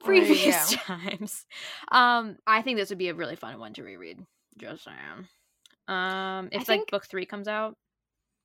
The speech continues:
Speaker 2: well, it will, but
Speaker 1: my thing, I keep, like, complaining about it.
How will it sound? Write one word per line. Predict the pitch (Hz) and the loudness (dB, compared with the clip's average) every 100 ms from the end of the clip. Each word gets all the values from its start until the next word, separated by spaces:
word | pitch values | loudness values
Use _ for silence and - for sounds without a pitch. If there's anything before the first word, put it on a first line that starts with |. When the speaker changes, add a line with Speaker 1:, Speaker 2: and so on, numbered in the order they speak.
| _ | _
Speaker 2:
well, | 185 185 | -4 -4
it | |
will, | - - 185 _ - - _ - | -4 -8 -10 _ -20 -20 _ -10
but | - _ _ _ | -10 _ _ _
Speaker 1:
my | 220 233 269 | -2 0 0
thing, | 277 - 277 - _ _ - | -2 -8 -10 -14 _ _ 8
I | 277 | 8
keep, | - 466 | 8 6
like, | - - | 6 4
complaining | 220 208 185 180 | 0 0 -2 -2
about | 156 - | -4 -4
it. | - | -6